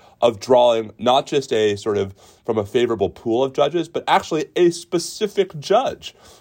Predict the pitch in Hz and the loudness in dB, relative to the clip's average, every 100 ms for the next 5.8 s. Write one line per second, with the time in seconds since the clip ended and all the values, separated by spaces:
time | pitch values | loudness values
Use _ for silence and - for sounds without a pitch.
0 | _ _ 127 139 151 147 151 175 170 131 | _ _ 2 4 2 0 2 4 4 0
1 | 131 120 - 135 143 139 123 120 123 - | 2 0 2 4 4 2 0 2 2 0
2 | 123 - 107 107 123 - 120 120 - 110 | -10 -8 -10 -8 -10 -8 -8 -8 -6 -4
3 | 107 - 147 143 107 104 110 - _ _ | -4 -2 -2 0 -2 -4 -12 -20 _ _
4 | 104 127 135 131 135 123 101 113 123 135 | -2 0 0 0 0 -4 -2 2 2 0
5 | - - _ - 156 - - - | -10 -20 _ -6 -6 -4 -12 -12